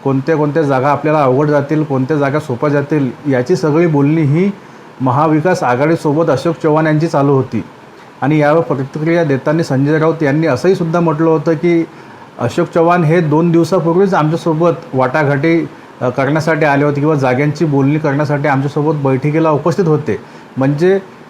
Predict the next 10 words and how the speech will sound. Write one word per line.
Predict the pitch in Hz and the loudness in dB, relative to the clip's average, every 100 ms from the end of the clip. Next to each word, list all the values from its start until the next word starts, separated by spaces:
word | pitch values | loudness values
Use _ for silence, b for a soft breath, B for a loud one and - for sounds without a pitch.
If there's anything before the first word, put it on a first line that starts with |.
| - - 131 | -20 -12 -4
महाविकास | 123 165 190 180 170 151 185 156 | 0 2 4 4 2 2 0 0
आघाडीमध्ये | 131 139 165 170 165 175 | 2 2 2 0 0 0
ज्या | 151 165 | 2 0
जागा | 147 139 151 | 2 2 2
वाटप | 151 139 170 | 2 0 -2
होतील | 143 131 180 | -2 0 0
लोकसभेच्या, | 123 139 135 147 151 143 160 117 - - | 2 0 0 -2 0 0 0 0 -4 -4
त्या | 135 147 170 | 0 2 2
जागेवरती | 147 123 135 156 151 139 170 | 2 0 0 0 0 -2 -2
कुणाला | 147 147 147 156 165 | -2 -2 0 2 0